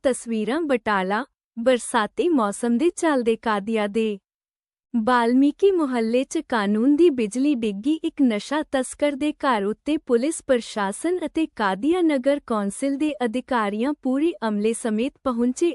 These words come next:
ਅਤੇ ਜੇ ਸੀ ਬੀ ਮਸ਼ੀਨਾਂ ਨਾਲ ਇਸ ਇਮਾਰਤ ਨੂੰ ਗਿਰਾ ਦਿੱਤਾ। ਇਸ ਤੋਂ ਪਹਿਲਾਂ ਇਸ ਘਰ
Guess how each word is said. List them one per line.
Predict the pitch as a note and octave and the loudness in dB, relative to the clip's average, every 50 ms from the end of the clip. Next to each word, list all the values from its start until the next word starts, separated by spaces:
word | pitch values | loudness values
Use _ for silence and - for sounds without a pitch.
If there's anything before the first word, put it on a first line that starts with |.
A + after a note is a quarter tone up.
| - - C#4 | -2 -4 -6
ਅਤੇ | C4 - D4+ C#4 | -4 -2 -2 -4
ਜੇ | A#3+ A#3 A#3 A#3 A#3 | -4 -2 -4 -4 -4
ਸੀ | - - - B3 A#3+ | -4 -4 -6 -6 -2
ਬੀ | A3+ C4+ E4+ F4+ | 2 4 4 4
ਮਸ਼ੀਨਾਂ | E4+ C#4+ B3 A#3+ - - A#3+ G#3+ G#3+ A#3 A#3+ B3 | 4 2 0 -2 -2 -4 -2 0 0 2 2 2
ਨਾਲ | B3 C4+ C#4+ D4+ D#4 - - | 0 0 0 -2 -4 -6 -4
ਇਸ | A#3 C4+ D#4+ - - - | -4 -4 -4 -6 -4 -2
ਇਮਾਰਤ | C4+ A3+ A3 G#3 G3 F#3+ F#3 F#3+ F#3 - | 0 0 0 0 -2 -2 -2 -4 -2 -2
ਨੂੰ | A#3 D#4+ F#4+ D#4+ | -2 -2 -2 -2
ਗਿਰਾ | D4+ D4 C4 A#3+ A3+ A3+ | -2 -2 0 0 0 0
ਦਿੱਤਾ। | A3 G3+ A#3 - _ - B3+ C#4 - | 0 -2 -2 -2 _ -4 -6 -4 -4
ਇਸ | - A3 A3 - - - | -4 -4 -4 -4 -4 -2
ਤੋਂ | B3 B3+ | -2 -2
ਪਹਿਲਾਂ | - - B3+ C4+ C#4 C#4+ D#4+ E4+ - - | 0 2 2 2 2 2 0 0 -2 -2
ਇਸ | A3+ B3+ - - - | -4 -4 -4 -6 -8
ਘਰ | - - B3+ A#3 A3+ G#3+ | -6 -4 -4 -4 -4 -6